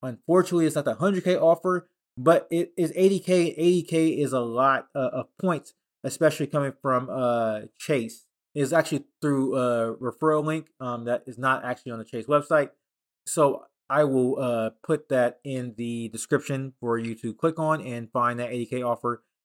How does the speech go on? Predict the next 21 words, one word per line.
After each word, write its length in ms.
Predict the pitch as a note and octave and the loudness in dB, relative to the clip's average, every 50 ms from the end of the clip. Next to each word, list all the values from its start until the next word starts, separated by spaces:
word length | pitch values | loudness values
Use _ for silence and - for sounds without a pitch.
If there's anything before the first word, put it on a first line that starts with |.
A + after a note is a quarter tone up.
| _ - | _ 0
if 200 | G#3+ A3 A3 - | 0 0 2 4
you 160 | F#3+ F#3 E3+ | 4 4 4
are 80 | E3 - | 4 4
interested 460 | D3+ C#3 - C3 - - C#3 - - - | 0 -6 -8 -10 -4 -2 -2 -2 -2 -8
in 180 | C3+ C3 B2 | -10 -10 -6
looking 300 | A#2 A#2 - - A2+ G#2 | -6 -6 -6 -8 -14 -14
at 80 | G2+ - | -14 -12
that. 200 | G#2 G2 - _ _ _ _ _ _ _ _ _ _ _ _ - | -12 -14 -14 _ _ _ _ _ _ _ _ _ _ _ _ 2
But 120 | G#3+ A#3+ | 4 6
yeah, 180 | B3+ F#3+ A#2+ B2 | 6 4 4 2
the 400 | B2 A2+ C3+ D3+ D#3 D3+ D3 C#3 | -6 -2 0 2 4 4 2 2
Sapphire 320 | C#3 - F#3+ F#3 F#3+ F3+ | 4 2 4 6 6 4
Preferred 400 | E3+ E3+ D3 - D#3+ D3 D3 D3+ | 4 4 0 4 6 6 8 8
has 140 | C#3+ C#3 C3 | 6 4 0
a 40 | B2 | 2
valuation 540 | A2 B2+ B2+ C3 B2 A#2 B2 B2 - C#3 B2 | 4 6 6 6 6 2 0 0 0 -4 -2
about 240 | A#2+ A#2+ A2+ A2 | 0 0 0 0
one 160 | A2+ B2 B2 - | -2 -6 -6 -4
point 240 | - C3+ B2 A2 | -6 -6 -6 -6
two 160 | - C3+ B2+ B2 | -6 -6 -6 -6
five, 380 | - A#2+ A2+ A2+ A#2 A2+ - | 0 2 4 4 2 2 -2